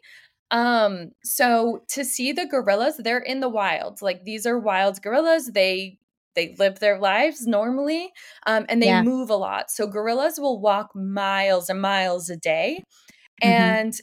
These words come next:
Speaker 1: in Uganda, 'cause you can do gorilla trekking in three different countries, but in Uganda, you pay for a permit to see one family for one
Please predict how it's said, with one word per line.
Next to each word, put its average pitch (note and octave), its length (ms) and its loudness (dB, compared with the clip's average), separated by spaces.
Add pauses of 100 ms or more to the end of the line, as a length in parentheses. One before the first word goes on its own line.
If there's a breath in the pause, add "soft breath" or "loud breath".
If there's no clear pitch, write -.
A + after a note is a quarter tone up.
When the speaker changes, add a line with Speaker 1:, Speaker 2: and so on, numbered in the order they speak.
(120)
Speaker 1:
in B3+ 200 0
Uganda, G#3 880 0
'cause G3+ 160 -10
you G#3+ 100 -6
can G#3+ 140 -2
do A3+ 140 -4
gorilla F#3+ 440 2
trekking G3+ 480 -4
in G3 160 -4
three F3+ 200 -8
different A#3+ 360 -4
countries, C#4+ 540 -8
but - 200 0
in A3+ 100 -4
Uganda, G3 640 -2 (360 soft breath)
you A3+ 200 -6
pay A3+ 280 -2
for A#3 220 -8
a A3 80 -10 (280)
permit G3+ 580 -2 (100)
to - 100 -8
see A#3+ 240 0
one G#3 460 2
family A3+ 600 -2
for A#3 260 -2
one G3 460 0